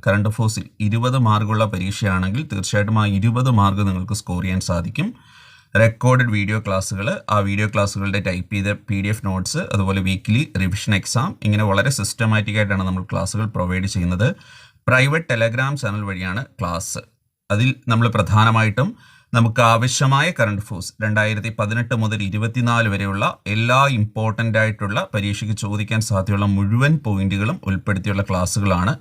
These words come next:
ലഭിക്കുക. പത്രം വായിക്കുക എന്നൊരു ശീലം, ഈ ക്ലാസ് കൃത്യമായി ഫോളോ ചെയ്ത് പഠിക്കുക. ഈ രണ്ട് കാര്യങ്ങളുണ്ടെങ്കിൽ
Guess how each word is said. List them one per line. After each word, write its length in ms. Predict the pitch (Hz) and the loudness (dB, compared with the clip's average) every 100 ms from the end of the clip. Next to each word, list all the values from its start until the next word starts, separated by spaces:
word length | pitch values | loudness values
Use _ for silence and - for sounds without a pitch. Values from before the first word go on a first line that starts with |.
| - | -6
ലഭിക്കുക. 560 | 85 85 - 98 196 - - - _ _ - | -4 -4 0 2 2 -4 -20 -20 _ _ -2
പത്രം 420 | 135 127 - 165 151 | 0 0 0 0 4
വായിക്കുക 600 | 127 123 120 123 160 - | 2 2 -4 -2 -2 -2
എന്നൊരു 220 | 107 104 104 | -4 -2 -4
ശീലം, 400 | 95 92 - - | -6 -8 -8 -6
ഈ 120 | 117 117 | -4 0
ക്ലാസ് 280 | 113 113 120 | 2 2 2
കൃത്യമായി 640 | 127 107 _ 123 123 120 127 | -4 -6 _ 0 2 2 2
ഫോളോ 380 | - 98 104 120 | 0 -2 -2 -2
ചെയ്ത് 260 | 95 95 | -4 -6
പഠിക്കുക. 460 | 95 87 85 87 - - | -6 -6 -8 -10 -12 -4
ഈ 100 | 107 | 2
രണ്ട് 240 | 110 123 147 | 4 4 4
കാര്യങ്ങളുണ്ടെങ്കിൽ 800 | 127 120 120 113 107 110 123 | 4 2 0 -2 -2 -2 -4